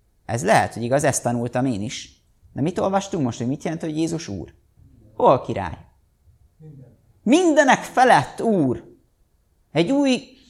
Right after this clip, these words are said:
királyság, egy új világrendnek az uralkodója. Már most. És teljhatalmat gyakorol. Hát azt mondja, hogy egyébként igaz, hogy az életem felett is, de hogyha csak az én életem felett Úr, hát azért úgy a többi dologban,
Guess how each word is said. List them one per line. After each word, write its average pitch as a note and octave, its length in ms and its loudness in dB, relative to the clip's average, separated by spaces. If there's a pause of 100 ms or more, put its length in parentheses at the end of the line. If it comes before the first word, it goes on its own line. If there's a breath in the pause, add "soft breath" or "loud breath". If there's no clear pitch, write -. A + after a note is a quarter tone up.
(140)
királyság, C#3 680 0
egy C#3+ 160 0
új F3+ 200 0
világrendnek C#3 920 2
az C#3+ 140 -2
uralkodója. A#2 1120 0 (220)
Már E3 300 4
most. - 460 -2 (200)
És - 160 -8
teljhatalmat C3+ 760 2
gyakorol. C3 760 -2 (1000)
Hát C3+ 180 0
azt B3+ 180 2
mondja, D#3 240 4
hogy D#3 140 4
egyébként D3+ 400 0
igaz, D#3+ 280 4
hogy - 100 -6
az A2+ 100 0
életem A2+ 400 0
felett A2 400 0
is, - 360 -6 (540)
de C#3 100 0
hogyha D#3 200 0
csak - 160 -4
az D3+ 120 0
én G3 180 0
életem C#3 400 -2
felett C3 400 0
Úr, E3+ 180 -2
hát G#3+ 360 -6
azért F#3+ 240 -2
úgy E3+ 140 -2
a E3+ 100 -2
többi B2+ 260 0
dologban, B2+ 640 0